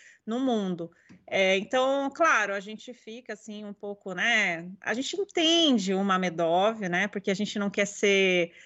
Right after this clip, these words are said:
o alvo, né, desse tipo de atitude do campeão mundial, mas, por outro lado, a gente tem que entender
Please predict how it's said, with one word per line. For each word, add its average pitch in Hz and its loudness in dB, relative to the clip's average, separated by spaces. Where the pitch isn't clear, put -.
o 208 2
alvo, 214 2
né, 269 -4
desse 214 -2
tipo 247 -10
de 220 -4
atitude 220 -4
do 208 -4
campeão 214 -4
mundial, 220 0
mas, 277 -4
por 330 -6
outro 311 -4
lado, 214 2
a 226 0
gente 226 -10
tem 220 -8
que 233 -10
entender 226 -2